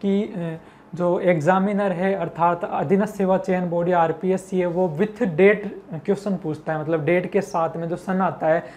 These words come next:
तो चारों में एक ही सन आएगा, लेकिन exact date पूछ लेते हैं। तो ये अस्तित्व में आई थी आठ से-, September उन्नीस सौ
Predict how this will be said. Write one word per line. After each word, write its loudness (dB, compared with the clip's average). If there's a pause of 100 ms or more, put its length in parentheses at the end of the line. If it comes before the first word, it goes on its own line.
(120)
तो -4
चारों 4
में 0
एक 2
ही -4
सन -4
आएगा, 0
लेकिन -2
exact 0
date -2
पूछ -4
लेते -4
हैं। -8 (320)
तो -2
ये -2 (140)
अस्तित्व -6
में 0
आई -2
थी -6
आठ -2
से-, -8
September -6 (760)
उन्नीस -4
सौ -4